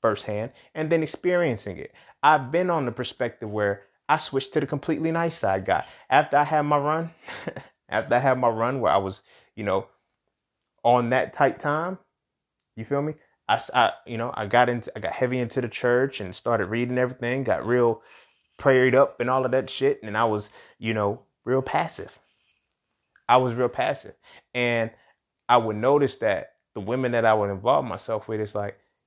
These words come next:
"Yo, why don't you," you know, I was like, women used to like me when I was my dark side. Like, you feel me? When I was,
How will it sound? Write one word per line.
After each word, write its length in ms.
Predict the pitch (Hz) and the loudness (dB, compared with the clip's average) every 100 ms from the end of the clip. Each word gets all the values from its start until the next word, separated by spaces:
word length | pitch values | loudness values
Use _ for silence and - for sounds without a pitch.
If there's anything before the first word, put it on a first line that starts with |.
| _ | _
"Yo, 240 | 131 123 | -2 0
why 220 | 107 120 131 | 2 2 2
don't 240 | 127 - | -2 -6
you," 300 | 123 117 139 _ _ _ - | -8 -8 -12 _ _ _ -8
you 100 | 120 | -6
know, 120 | 98 | -2
I 60 | 113 | -2
was 100 | 95 | -2
like, 160 | - | -2
women 320 | 104 147 131 120 | 0 0 0 -2
used 160 | 127 | -4
to 80 | 107 | -2
like 220 | 131 143 | -2 0
me 80 | 135 | -2
when 140 | 135 | -2
I 60 | 147 | 0
was 140 | 147 | 0
my 140 | 147 156 | -2 -4
dark 260 | 165 180 | -4 -4
side. 360 | - 92 98 - _ _ _ _ _ _ _ _ _ | -6 -8 -8 -10 _ _ _ _ _ _ _ _ _
Like, 220 | 107 104 110 | -4 -4 -4
you 60 | |
feel 180 | - 131 | -4 -2
me? 180 | 135 135 _ _ _ | -2 -6 _ _ _
When 120 | 95 113 | -2 2
I 100 | 123 | 4
was, 300 | 120 117 | 2 -2